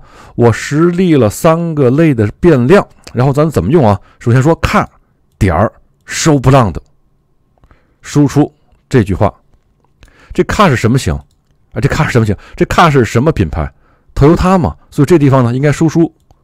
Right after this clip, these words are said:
丰田，没问题吧？雷克萨斯的 show belong 的输，输出什么？输出是这个地方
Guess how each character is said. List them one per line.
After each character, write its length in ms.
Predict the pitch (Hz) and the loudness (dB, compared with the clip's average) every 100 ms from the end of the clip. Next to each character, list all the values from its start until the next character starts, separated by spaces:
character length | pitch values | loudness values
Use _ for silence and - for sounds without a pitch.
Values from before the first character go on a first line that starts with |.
| _ _ _ _ _ | _ _ _ _ _
丰 180 | - 175 | -2 0
田， 220 | 120 120 - _ | 2 0 -2 _
没 120 | 113 | 0
问 80 | 123 | 0
题 120 | 104 | 2
吧？ 160 | 98 92 _ _ _ - | 0 0 _ _ _ -2
雷 120 | 151 | -2
克 80 | 160 | 0
萨 200 | 180 143 | 0 0
斯 280 | - 202 | 0 0
的 220 | 185 131 95 _ _ _ | 2 0 -2 _ _ _
show 220 | - 151 | 0 2
belong 240 | 131 135 | 4 2
的 60 | 101 | 0
输， 200 | - - - | -4 -16 -6
输 140 | 143 | 0
出 40 | |
什 100 | 127 | 2
么？ 160 | 104 104 _ _ _ _ | 0 -2 _ _ _ _
输 180 | _ 151 | _ -2
出 100 | 147 | 0
是 60 | 139 | 2
这 100 | 175 | 2
个 60 | |
地 100 | 117 | 0
方 160 | 82 78 | -2 -6